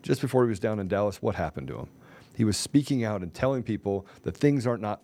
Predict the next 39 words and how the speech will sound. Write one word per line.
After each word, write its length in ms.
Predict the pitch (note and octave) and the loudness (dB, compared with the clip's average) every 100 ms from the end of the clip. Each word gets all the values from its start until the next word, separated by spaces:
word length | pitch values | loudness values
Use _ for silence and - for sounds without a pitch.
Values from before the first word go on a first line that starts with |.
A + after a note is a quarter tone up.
| - | -6
as 160 | G2 F2 | -2 0
they 120 | F2 | 0
seem. 280 | - - - - _ _ | -2 -8 -12 -18 _ _
Literally 300 | - G#3+ A#2+ | 6 6 4
days 260 | E2 C3 B2+ | 0 -2 -2
before 260 | A2 F#2+ D#2 | -6 -6 -6
that. 160 | - _ _ - - - - - | -8 _ _ -20 -20 -20 -10 2
And 100 | G#2 | 4
they're 80 | G#2 | 6
like, 160 | G2+ | 4
"We 120 | A2+ B2 | 2 -2
need 140 | A#2 | -2
to 60 | F#2 | -4
shut 220 | A2+ F#2+ | -4 -2
this 160 | F#2 | -4
guy 240 | - E2 D2+ | -2 -2 -2
up." 160 | A#1+ - - - - | -4 -10 -20 -6 0
Now, 80 | |
back 240 | G2+ C3+ B2+ | 6 6 6
then, 160 | D#3 | 2
you 80 | B2+ | 2
could 100 | A2+ | 0
get 120 | G#2 | 0
away 200 | G#2 A#2 | 0 0
with 140 | C#3 C#2+ | -2 -8
it. 140 | B1+ - _ | -10 -12 _
You 100 | A2+ | 0
could 120 | G2 | 0
shoot 180 | - D#3 | 4 4
a 40 | A2 | 4
guy 160 | E2 | 0
three 200 | - E2+ | 0 -2
times, 400 | D#2+ D#2 B1 - - - - - - - | 0 -2 -4 -10 -20 -20 -20 -20 -20 -6
right? 220 | - B2 - | 2 2 4
What 120 | C3 B2+ | 4 4
can 140 | B2+ | 2
you 60 | A2 | 0
do 160 | A#2+ | 0
today? 340 | G2 C#3 G2 | -2 -2 -4